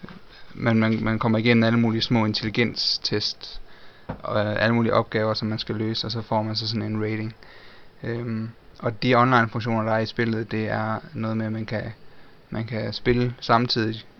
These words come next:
med andre folk, øhm, fra hele verden af. Og så kan man se, hvem der er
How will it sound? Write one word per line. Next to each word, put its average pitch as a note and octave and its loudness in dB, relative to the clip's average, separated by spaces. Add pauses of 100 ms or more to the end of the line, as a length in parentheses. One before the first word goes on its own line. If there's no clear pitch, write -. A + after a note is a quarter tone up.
med A2 -4
andre A#2 0
folk, A2 2 (500)
øhm, A2+ -8 (800)
fra - 0
hele A2+ 4
verden A2 4
af. A2 -6 (1300)
Og A#2 -2
så B2+ 0
kan A#2+ 2
man G#2+ 2
se, A2+ 2
hvem A2+ -2
der G2+ -2
er G2+ -6